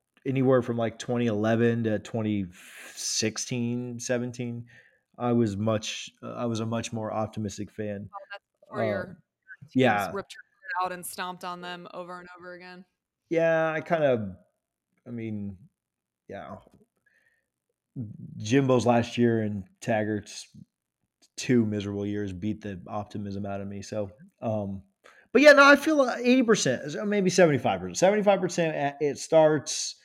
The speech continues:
Speaker 1: um, fifty percent it finishes. And maybe that's a little high. That's, that's my seventy-five fifty.
Speaker 2: Yeah. Well, if it, uh, starts and I at least get something, that, that's, that's something. I just, whew,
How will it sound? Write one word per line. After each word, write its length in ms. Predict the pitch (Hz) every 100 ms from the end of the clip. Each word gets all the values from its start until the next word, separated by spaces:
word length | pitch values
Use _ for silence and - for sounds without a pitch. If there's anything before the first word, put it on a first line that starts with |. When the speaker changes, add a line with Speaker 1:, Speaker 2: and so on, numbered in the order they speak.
| _ _ _ _ 131
Speaker 1:
um, 720 | 123 117 107 101 95 90 92 _ _ _ _ _ _ - - _ _ _
fifty 240 | 156 120
percent 340 | 120 117 - 110
it 100 | 101
finishes. 560 | 92 90 - 98 - - _
And 200 | 135 131
maybe 300 | 127 127 113
that's 240 | 104 101 -
a 40 |
little 180 | 90 -
high. 340 | 87 80 87 98
That's, 220 | 123 120 -
that's 200 | 120 120
my 280 | 120 113 107 -
seventy-five 520 | - 147 131 131 113
fifty. 320 | 107 - 85 _ _ _ _ _ _ _ _
Speaker 2:
Yeah. 240 | 175 170 170 _ _ _ _ _ _ -
Well, 300 | 240 233 - _ _ _ - - _ _ _ _ _ _ _ -
if 160 | 226
it, 140 | 247 -
uh, 60 | -
starts 500 | - - 247 262 262
and 80 | 208
I 100 | 190
at 80 | 196
least 220 | 202 -
get 180 | 196 -
something, 440 | 190 180 202 196
that, 160 | 175 - -
that's, 320 | 156 - - _ -
that's 240 | 175 -
something. 480 | - 170 190 180 180 -
I 120 | 185
just, 420 | 175 - - - _ _ _ _ _ _ -
whew, 220 | 392 339